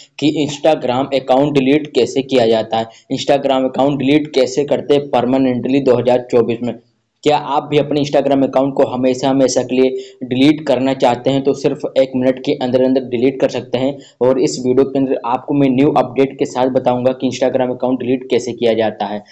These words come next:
तो चलिए दोस्तों, वीडियो को स्टार्ट करते हैं।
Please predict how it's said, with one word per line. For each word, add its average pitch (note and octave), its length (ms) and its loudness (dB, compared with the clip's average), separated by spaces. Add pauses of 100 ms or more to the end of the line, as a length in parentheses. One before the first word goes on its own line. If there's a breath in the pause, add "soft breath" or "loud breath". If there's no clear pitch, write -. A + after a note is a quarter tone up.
(180 loud breath)
तो C#3 80 -10
चलिए D3+ 300 2
दोस्तों, C#3 380 -2
वीडियो C3 280 2
को C#3 160 0
स्टार्ट B2+ 340 -6
करते C#3+ 320 -2
हैं। D#3+ 180 -2